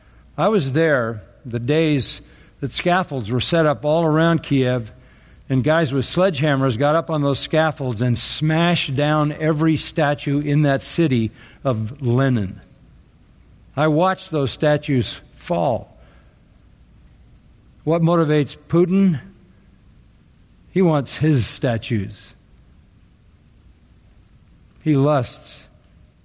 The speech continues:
and he can't have, so he goes to war. This is clear. When your eyes are open, you understand everything. I remember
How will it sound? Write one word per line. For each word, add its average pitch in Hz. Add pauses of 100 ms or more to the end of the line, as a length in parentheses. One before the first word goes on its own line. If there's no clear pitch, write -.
(920)
and 120
he 120
can't 147
have, 123 (1000)
so 143
he 123 (320)
goes 147
to 139
war. 123 (1900)
This 160
is 175
clear. 165 (1120)
When 165
your 165
eyes 185
are 170
open, 180
you 151
understand 175
everything. 160 (2750)
I 143
remember 143